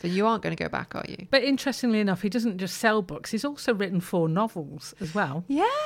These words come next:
Speaker 2: And, uh, published a semi-autobiographical book, um, Swimming Against the Stream, and recent one published this year,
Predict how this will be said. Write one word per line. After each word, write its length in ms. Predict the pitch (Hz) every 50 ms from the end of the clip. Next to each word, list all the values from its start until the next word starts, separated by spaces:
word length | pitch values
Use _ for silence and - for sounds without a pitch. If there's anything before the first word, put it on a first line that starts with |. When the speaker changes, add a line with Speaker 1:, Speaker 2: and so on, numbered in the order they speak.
| 605 554 415 226 170 151 - -
Speaker 2:
And, 280 | 208 220 226 220 202 -
uh, 100 | 208 208
published 560 | 180 - 233 240 226 240 233 220 233 - -
a 140 | 233 220 208
semi-autobiographical 2250 | 180 - 240 233 220 220 226 214 - - - 220 208 - 208 208 208 208 202 - 220 202 202 196 - - - 190 170 - 214 208 202 185 185 202 180 - - - - - 151
book, 400 | 139 - 151 185 180 - - - -
um, 280 | - 175 165 160 160 160
Swimming 360 | - - - 185 170 165 156
Against 400 | 156 156 - 160 160 160 - -
the 80 | - 143
Stream, 540 | - - - - 180 156 143 139 143 160 - - - - - - - -
and 320 | 202 208 208 202 190 220 - - _ - - _ -
recent 380 | 196 185 247 233 - - 196 170
one 200 | 160 156 151 143
published 440 | - - 185 175 165 156 - -
this 220 | - 160 - - -
year, 300 | 185 165 143 135 143 160